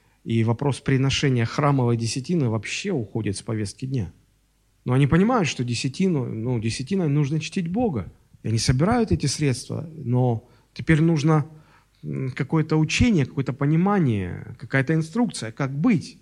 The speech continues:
И вот мы находим в посланиях апостолов – особенно в посланиях апостола Павла, где он рассказывает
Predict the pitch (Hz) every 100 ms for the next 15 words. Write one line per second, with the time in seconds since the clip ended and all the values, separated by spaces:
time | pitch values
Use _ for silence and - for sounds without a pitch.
0 | _ _ _ _ - _ 123 143 - 170
1 | 175 170 240 196 151 - 139 - 170 156
2 | 127 135 - 208 202 180 147 123 - _
3 | - - - 143 139 127 131 143 139 131
4 | 135 135 - 131 190 208 175 139 151 156
5 | 147 139 - 202 214 160 131 113